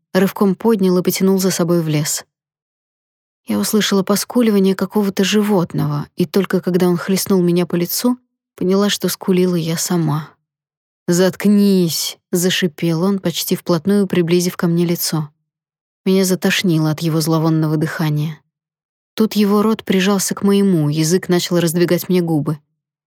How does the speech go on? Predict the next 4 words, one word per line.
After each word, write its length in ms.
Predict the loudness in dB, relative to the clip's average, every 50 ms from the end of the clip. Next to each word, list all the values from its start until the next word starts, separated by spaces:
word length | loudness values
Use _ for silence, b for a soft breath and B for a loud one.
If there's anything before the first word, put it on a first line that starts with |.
| _ _ -8
Невыносимый 800 | -6 -4 -2 -2 0 0 0 -2 -2 -2 0 0 2 2 0
гнилой 440 | 0 0 0 2 2 2 2 0 -2
вкус 380 | -4 -6 -10 -10 -10 -8 -8 -10 _
табака. 720 | -8 -6 -2 -2 -4 -4 -4 -6 -6 -4 -4 -4 -6 -10